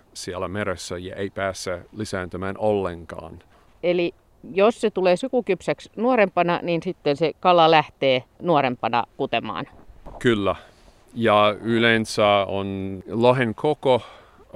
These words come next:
Speaker 1: on positiivinen vaikutus, että lisääntymisonnistuminen, onnistumisessa, että isompi kaloja saa enemmän jälkeläisiä.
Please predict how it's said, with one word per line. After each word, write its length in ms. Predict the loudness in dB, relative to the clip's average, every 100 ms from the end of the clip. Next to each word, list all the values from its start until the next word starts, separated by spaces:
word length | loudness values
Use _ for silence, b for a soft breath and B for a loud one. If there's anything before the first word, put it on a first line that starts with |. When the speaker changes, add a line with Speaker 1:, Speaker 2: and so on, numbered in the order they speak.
| -2 0 0
Speaker 1:
on 220 | -2 -4 2
positiivinen 760 | 4 4 2 2 2 0 0
vaikutus, 840 | 4 4 4 0 -6 -4 -4 -8 -8
että 520 | -10 -2 0 2 0 -4
lisääntymisonnistuminen, 2000 | -8 -4 -6 -6 -10 -10 -12 -14 -18 -14 -10 -8 -10 -12 -14 -12 -12 -12 -14 -18 -18
onnistumisessa, 1080 | -10 -8 -8 -10 -14 -12 -10 -10 -10 -10 -10 -12 _ _ -12
että 160 | -8 -8
isompi 360 | -6 -6 -6
kaloja 420 | 0 4 6 6
saa 260 | 4 0 0
enemmän 520 | -2 -4 -4 -6 -8 _ _ -16
jälkeläisiä. 880 | -10 -10 -10 -12 -12 -12 -16 -18